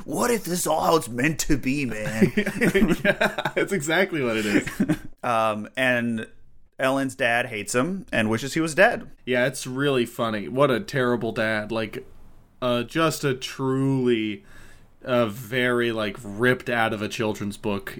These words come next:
Speaker 2: evil dad, evil
Speaker 1: Yeah.
Speaker 2: stepmother kind of situation going on here.
Speaker 1: And his, I, I love the name Straff.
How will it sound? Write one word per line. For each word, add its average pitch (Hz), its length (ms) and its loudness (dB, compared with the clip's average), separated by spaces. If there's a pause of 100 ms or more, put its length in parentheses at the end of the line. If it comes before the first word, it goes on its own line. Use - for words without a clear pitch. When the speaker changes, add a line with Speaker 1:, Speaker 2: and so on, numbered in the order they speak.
Speaker 2:
evil 104 420 -2
dad, 98 420 0
evil 104 320 2
Speaker 1:
Yeah. 98 80 -2
Speaker 2:
stepmother 104 760 -2
kind 104 280 -4
of 98 120 -4
situation 101 520 -6
going 98 180 -6
on 95 180 -6
here. 98 220 -4
Speaker 1:
And 156 180 2
his, 139 260 2 (200)
I, 127 240 2
I 131 120 2
love 123 400 -2
the 131 120 -2
name 113 220 -2
Straff. 98 760 0